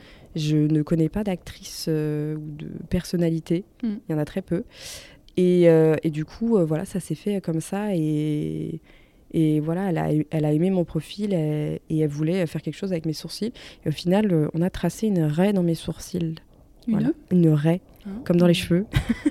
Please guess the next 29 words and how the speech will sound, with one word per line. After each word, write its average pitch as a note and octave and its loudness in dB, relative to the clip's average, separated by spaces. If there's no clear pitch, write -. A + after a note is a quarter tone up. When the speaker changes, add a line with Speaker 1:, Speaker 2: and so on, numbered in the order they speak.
Speaker 2:
D'accord. A#3 0
Speaker 1:
<laughs> B3 -6
Et F#3+ 6
ça F#3+ 2
me F#3 2
faisait, F#3 2
euh, E3+ 4
deux F3 0
sourcils G#3+ -2
tellement G3 6
il A#3+ 12
y - 2
en B3+ 6
avait. - 0
<laughs> - -12
Et, G3 8
euh, F3 10
voilà, F#3 6
j'aimais E3+ 4
beaucoup D#3+ -4
cette A3 -4
photo E3+ -4
parce F3+ -6
que D#3+ -4
ça D3+ -4
représentait E3 -2
la, D3+ -4
la D3+ -4
dualité E3+ -4